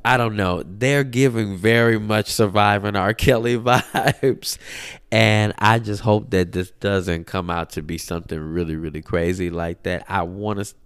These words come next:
I just hope that that's not true. Just the whole sex trafficking and, and,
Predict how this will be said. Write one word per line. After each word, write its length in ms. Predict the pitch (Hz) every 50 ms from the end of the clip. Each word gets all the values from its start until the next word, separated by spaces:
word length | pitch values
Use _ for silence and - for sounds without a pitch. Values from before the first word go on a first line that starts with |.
| - - - - - - _
I 140 | - 98 104
just 240 | 107 107 92 - -
hope 300 | - 92 80 78 - -
that 200 | 73 71 - -
that's 340 | 71 69 65 - - - -
not 260 | 82 76 67 64 58 -
true. 420 | - - 64 62 53 55 62 - - - - - - - - - _ - - - - -
Just 280 | - 78 - - _
the 120 | - 73 71
whole 360 | 95 80 78 78 73 78 76
sex 380 | - - - 82 - - -
trafficking 880 | - - 80 78 78 - - - - - - 73 69 67 69 - - 55 -
and, 180 | 87 - - _ _ _ _ _ _ _ _ _ _ _ -
and, 720 | 76 78 76 71 69 69 67 65 64 62 58 52 50 50